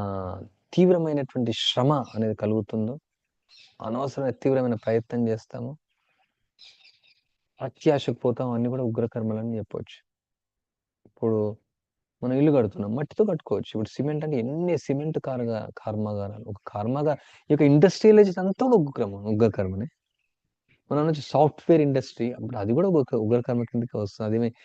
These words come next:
చెమట వచ్చి పనిచేయరు వాళ్ళు, but అది కూడా ఉగ్రకర్మ కిందకే వస్తుంది, వికర్మ అనేది. సాఫ్ట్‌వేర్ అనేది కూడా పేరే సాఫ్ట్‌గా ఉంటుంది, కానీ అది ఎంతో డిప్రెషన్, యాంగ్జైటీ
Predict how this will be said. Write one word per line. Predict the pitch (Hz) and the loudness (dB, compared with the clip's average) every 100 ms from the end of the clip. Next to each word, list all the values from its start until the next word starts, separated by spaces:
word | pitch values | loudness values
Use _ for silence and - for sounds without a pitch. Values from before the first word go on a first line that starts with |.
| _ _ | _ _
చెమట | - 120 123 | -2 0 2
వచ్చి | 135 123 | 0 -2
పనిచేయరు | 117 110 101 113 131 147 | -2 0 -2 -2 0 0
వాళ్ళు, | 131 110 120 | 0 -2 -2
but | 117 110 | -2 -2
అది | 117 | -2
కూడా | 165 | -4
ఉగ్రకర్మ | 147 117 139 - 156 | -4 -2 -2 -4 -8
కిందకే | 156 160 170 | -6 -8 -8
వస్తుంది, | 139 - - 98 | -10 -10 -8 -8
వికర్మ | 101 131 143 | -6 -8 -10
అనేది. | 127 101 104 _ _ _ _ _ _ _ _ _ _ _ _ | -12 -14 -16 _ _ _ _ _ _ _ _ _ _ _ _
సాఫ్ట్‌వేర్ | - 107 104 _ 110 107 101 | -8 -8 -8 _ -4 -2 -2
అనేది | 98 92 | -6 -8
కూడా | 95 101 143 _ _ - | -10 -10 -12 _ _ 2
పేరే | 127 147 | 4 4
సాఫ్ట్‌గా | 147 - 117 117 - 123 | 2 0 -2 -2 -2 0
ఉంటుంది, | 117 104 104 107 | 0 -4 -6 -6
కానీ | 104 | -4
అది | 101 | -4
ఎంతో | 101 117 127 110 | -4 -4 -2 -2
డిప్రెషన్, | 95 98 - 110 - - 101 98 - | -2 -6 -4 -6 -6 -10 -8 -8 -8
యాంగ్జైటీ | 104 107 101 107 107 104 101 | -4 -4 -2 -2 -2 -6 -8